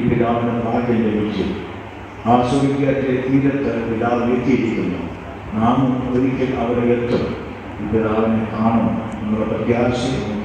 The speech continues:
യാത്രയല്ല. പിതാവ് യാത്രയായി. അവൻ തൻ്റെ സ്വന്തം ഭവനത്തിലേക്ക് യാത്രയായി.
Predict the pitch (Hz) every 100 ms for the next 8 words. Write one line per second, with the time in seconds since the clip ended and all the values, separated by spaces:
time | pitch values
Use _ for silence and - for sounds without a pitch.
0 | 101 104 107 104 98 90 95 90 - -
1 | - - - 107 110 110 117 110 120 117
2 | 110 113 117 - - 101 - - - -
3 | - - - - 214 208 220 226 - 123
4 | 123 - - 120 120 120 120 113 107 107
5 | 104 98 90 -